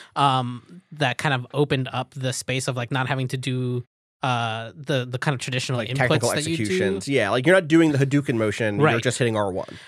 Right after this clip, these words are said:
Speaker 1: What's very funny is that I, I came in, looked at that, was g-, really interested, uh, and then <laughs> went through, this is my Super Tuesday,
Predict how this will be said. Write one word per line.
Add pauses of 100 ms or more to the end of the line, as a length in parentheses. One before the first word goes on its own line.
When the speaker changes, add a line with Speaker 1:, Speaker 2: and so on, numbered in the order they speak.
Speaker 1:
What's
very
funny
is
that
I, (180)
I
came
in,
looked
at
that, (180)
was (280)
g-,
really
interested,
uh, (100)
and
then (300)
<laughs> (460)
went
through,
this
is
my
Super
Tuesday,